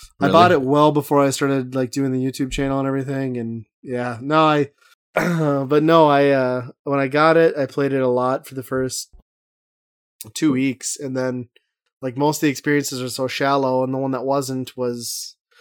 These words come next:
Speaker 1: well, the two that I think aren't are Mario Tennis,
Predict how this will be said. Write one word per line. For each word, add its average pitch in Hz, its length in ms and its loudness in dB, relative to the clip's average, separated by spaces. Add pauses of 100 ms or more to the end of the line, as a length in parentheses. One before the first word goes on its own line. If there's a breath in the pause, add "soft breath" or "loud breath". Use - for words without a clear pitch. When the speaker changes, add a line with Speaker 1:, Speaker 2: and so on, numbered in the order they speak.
(180 soft breath)
Speaker 1:
well, 151 120 0
the 147 60 -8
two 262 180 4
that 175 180 6
I 156 140 2
think 139 240 -6
aren't 135 360 -6
are 127 280 -2
Mario 131 280 -4
Tennis, 131 600 -8